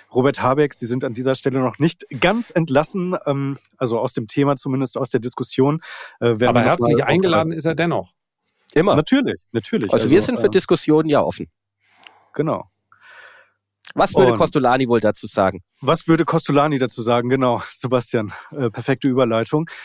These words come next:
Speaker 1: Ich hab, äh, André Costolani, äh, mitgebracht, deswegen, ähm, weil das tatsächlich diejenige, äh, Person ist, die mich,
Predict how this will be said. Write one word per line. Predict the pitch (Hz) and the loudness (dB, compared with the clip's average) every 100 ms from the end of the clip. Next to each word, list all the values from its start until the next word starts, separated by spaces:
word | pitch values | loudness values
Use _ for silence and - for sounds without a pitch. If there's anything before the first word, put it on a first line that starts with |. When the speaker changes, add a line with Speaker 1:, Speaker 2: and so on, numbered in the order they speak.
| - - | -20 -10
Speaker 1:
Ich | - 123 | -8 0
hab, | 147 - | 0 0
äh, | - 127 | 0 0
André | 135 147 160 | 2 0 0
Costolani, | 147 151 - 123 127 156 180 180 185 | 0 -2 0 0 2 0 -2 -2 -2
äh, | 139 131 139 | 0 0 -2
mitgebracht, | - 131 170 214 156 170 185 - - | -4 -2 0 -2 0 0 -2 -8 -2
deswegen, | 147 - - 160 160 170 165 165 - | -2 -2 -2 0 0 -2 -4 -4 -2
ähm, | 131 127 127 135 | 0 2 0 -4
weil | - 127 131 | 0 0 2
das | 131 123 | 0 -2
tatsächlich | - 151 208 - 214 - - - _ | -4 -4 -4 -4 -4 -6 -16 -20 _
diejenige, | _ 131 131 196 202 196 185 185 - | _ -14 -10 -2 -2 0 0 0 0
äh, | 143 | -2
Person | 135 135 117 143 196 | 0 0 2 2 0
ist, | - 208 - - - - - _ _ _ _ _ - | 0 -2 -2 -12 -16 -20 -20 _ _ _ _ _ -8
die | 120 135 | -2 2
mich, | 151 156 156 - | 2 2 0 -12